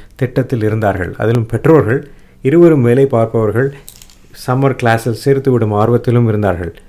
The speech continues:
ஆனால் அருணுக்கு இந்த வருடம் வித்தியாசமாக இருக்கப் போகிறது. அருணின் மாமாவும் அத்தையும் அவர்களது குழந்தைகளோடு வரப்போகிறார்கள். ஒரு மாதம் முழுவதும் அங்கேயே இருக்கப் போகிறார்கள்.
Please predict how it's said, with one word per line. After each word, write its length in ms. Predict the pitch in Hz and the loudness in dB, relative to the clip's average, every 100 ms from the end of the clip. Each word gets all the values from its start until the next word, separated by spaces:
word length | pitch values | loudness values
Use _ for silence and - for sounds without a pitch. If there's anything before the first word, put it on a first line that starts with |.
| - - - - | -20 -20 -20 -14
ஆனால் 360 | - 117 117 123 | -4 -2 0 -2
அருணுக்கு 600 | 123 156 175 - 131 165 | 0 2 2 0 -4 -6
இந்த 220 | - 117 113 | -4 0 0
வருடம் 300 | 113 143 127 | 0 -2 -2
வித்தியாசமாக 640 | 117 113 147 143 127 117 | -2 0 0 2 0 2
இருக்கப் 260 | 113 - - | 0 -4 -6
போகிறது. 520 | 107 98 87 101 - - - - - - - - | -4 -4 -6 -8 -16 -20 -20 -20 -20 -20 -20 -4
அருணின் 380 | 143 156 156 131 | 2 2 2 0
மாமாவும் 560 | 110 110 123 135 131 120 | 0 0 0 0 0 -2
அத்தையும் 560 | 107 - 127 165 185 - - - - | -4 -2 -2 -2 -4 -14 -20 -14 -2
அவர்களது 440 | 127 120 117 107 | 0 0 -2 -2
குழந்தைகளோடு 680 | 107 131 139 123 120 113 113 | 0 0 2 0 0 2 2
வரப்போகிறார்கள். 760 | 110 117 117 104 98 95 87 - - - - - - | 0 0 -2 0 -2 -4 -8 -12 -20 -20 -20 -16 -4
ஒரு 180 | 135 123 | -2 2
மாதம் 340 | 123 139 147 | 2 2 2
முழுவதும் 440 | 120 123 139 143 | 0 0 2 2
அங்கேயே 300 | 120 123 143 | 0 0 0
இருக்கப் 260 | 135 - 123 | 0 -2 -6
போகிறார்கள். 640 | - 113 107 98 92 85 | -2 -2 0 -2 -4 -10